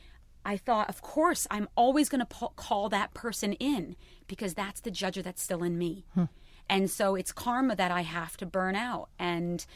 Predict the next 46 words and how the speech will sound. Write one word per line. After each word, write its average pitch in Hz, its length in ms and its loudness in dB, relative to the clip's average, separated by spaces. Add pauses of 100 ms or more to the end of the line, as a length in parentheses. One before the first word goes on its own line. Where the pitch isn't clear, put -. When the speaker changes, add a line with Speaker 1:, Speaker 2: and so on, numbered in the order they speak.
(100)
Speaker 1:
that 180 120 2
I - 40 2
have 175 200 4
to 196 80 -6
keep - 260 -6
playing 202 380 0
again 196 320 0
and 226 80 0
again 214 260 -2
until 196 460 0
I 208 120 0
can 214 220 -4
look 254 140 0
at - 80 -6
that 208 160 2
person 196 320 -6
and 190 120 -2
say, 185 320 0 (440)
"The 226 100 0
reason 254 480 4
that 202 240 -2
they 202 220 0
are 180 280 2 (560)
pointing 254 440 2
the 226 80 -2
finger 240 340 0
and 196 160 2
wanting 214 240 2
someone 202 320 -2
to 185 80 -6
change 214 840 0
their 180 200 -2
experience 226 640 -2
is 175 100 -8
'cause - 140 -12
they 185 140 -6
can't - 260 -8
handle 190 240 -4
the 185 80 -8
big 185 160 -6
feelings 180 380 -6
that 180 80 -8
are 170 60 -10
coming 175 340 -4
up. - 200 -8
Speaker 2:
Hmm. 214 120 2